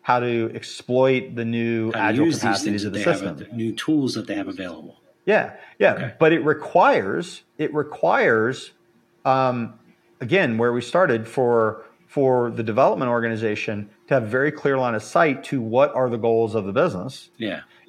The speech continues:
Speaker 1: And to be able to build a system that delivers against those goals. Because if I T's sitting over here saying,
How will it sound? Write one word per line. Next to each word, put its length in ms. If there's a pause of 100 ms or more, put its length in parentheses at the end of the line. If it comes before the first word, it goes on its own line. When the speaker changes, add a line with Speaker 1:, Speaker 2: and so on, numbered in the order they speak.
Speaker 1:
And 220
to 100
be 220
able 160
to 120
build 240
a 40
system 640 (240)
that 560
delivers 580
against 360
those 180
goals. 520 (920)
Because 220
if 100
I 140
T's 300
sitting 160
over 160
here 140
saying, 340